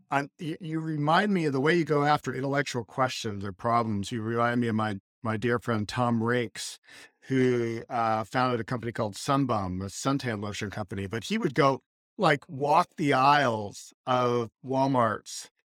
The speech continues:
and, and, and see, look for categories that, like, there was no branding, and it was just,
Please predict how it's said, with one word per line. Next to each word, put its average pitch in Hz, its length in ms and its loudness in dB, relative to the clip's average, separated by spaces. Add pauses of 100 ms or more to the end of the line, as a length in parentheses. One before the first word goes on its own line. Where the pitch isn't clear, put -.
(380)
and, 131 420 2 (220)
and, 135 220 2
and 139 240 -2
see, 156 580 0
look 160 240 -2
for 165 140 -4
categories 135 720 0
that, 120 260 0 (100)
like, 120 280 -2
there 135 120 2
was 123 220 0
no 131 240 2
branding, 120 560 0
and 117 100 -4
it 117 80 -4
was 120 180 -2
just, - 280 -4